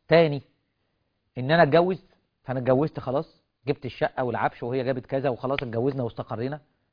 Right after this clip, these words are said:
فما فيش جهد مبذول من أي طرف، خلاص بقينا في بيت واحد وخلاص، سواء بقى عايشين حلو عايشين وحش، آه، بنضحك بنهزر بنتخانق بنتشاكل عادي بقى، دي أم-، دينا مقضيينها. هل اعتبرناه كده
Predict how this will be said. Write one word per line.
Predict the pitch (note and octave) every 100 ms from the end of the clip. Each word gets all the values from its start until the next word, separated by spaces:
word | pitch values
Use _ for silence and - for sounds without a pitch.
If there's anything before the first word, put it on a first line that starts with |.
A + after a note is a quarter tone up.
| _ _
فما | C#3 C#3
فيش | E3 C#3+
جهد | E3 D3
مبذول | C#3 A2+ C3+ D#3
من | C3
أي | C#3 D3
طرف، | C#3+ D#3+
خلاص | - C3 D3 C3+ B2+ - -
بقينا | C3 D#3+ D#3+
في |
بيت | C#3+ D#3
واحد | E3+ D#3
وخلاص، | B2+ B2+ D3 - - -
سواء | G3 C4
بقى | B3
عايشين | F#3+ A3+
حلو | F#3 G#3+ F#3
عايشين | D#3 - G3
وحش، | G3+ F#3+ - - - -
آه، | F#3 G3
بنضحك | F3 G#3 G3+ - F3
بنهزر | E3+ D#3+ F#3 D#3 E3
بنتخانق | E3 D#3+ - F3+ F3+
بنتشاكل | D3 E3 E3 - F3+ F3+ F3
عادي | D#3 E3+ F#3
بقى، | E3+ F#3 E3
دي | E3 E3+
أم-، | D3+
دينا | D3 F3 F3
مقضيينها. | C#3 B2+ D#3 D#3+ E3+ - _ -
هل | E3+
اعتبرناه | D3+ C#3+ C3 C3+ D#3
كده | D#3 C3+